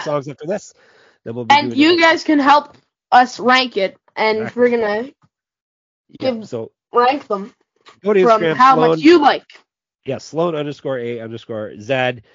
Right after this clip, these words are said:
Speaker 1: Uh, you'll see pinned, uh, w-, one of the top, uh, stories we have, or,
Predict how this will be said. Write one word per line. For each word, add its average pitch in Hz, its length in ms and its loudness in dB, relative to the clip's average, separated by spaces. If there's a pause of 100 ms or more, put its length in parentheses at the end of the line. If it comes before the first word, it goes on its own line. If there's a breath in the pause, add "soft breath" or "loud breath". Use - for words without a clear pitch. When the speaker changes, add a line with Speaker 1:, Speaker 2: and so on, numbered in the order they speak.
(220)
Speaker 1:
Uh, 104 300 -10
you'll 110 140 -10
see 127 440 -10
pinned, 143 520 -8
uh, 110 160 -14
w-, 107 200 -14
one 110 160 -14
of 110 60 -16
the 107 80 -16
top, 107 380 -14
uh, 101 200 -16
stories 110 420 -14
we 104 80 -20
have, 101 260 -16
or, 127 400 -6